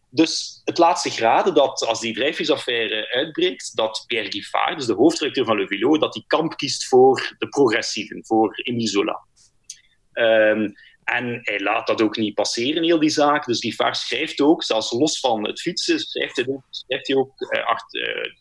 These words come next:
dus editoriaalstukken, waarin hij het echt opneemt voor Dreyfus en voor Zola. Het enige probleem is dat, ehm,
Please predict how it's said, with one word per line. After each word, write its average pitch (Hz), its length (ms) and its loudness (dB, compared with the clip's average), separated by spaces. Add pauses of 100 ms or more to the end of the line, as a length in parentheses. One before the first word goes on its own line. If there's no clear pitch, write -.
(100)
dus - 200 -8
editoriaalstukken, 117 1080 0 (300)
waarin 117 200 -4
hij 113 80 -2
het 110 100 -4
echt - 200 -4
opneemt 120 420 0
voor 117 280 4
Dreyfus 117 560 -4
en 101 160 -2
voor 101 200 0
Zola. 95 380 -2 (840)
Het 196 100 0
enige 214 220 -2
probleem 190 540 2
is - 540 -4
dat, 127 460 0
ehm, 113 560 2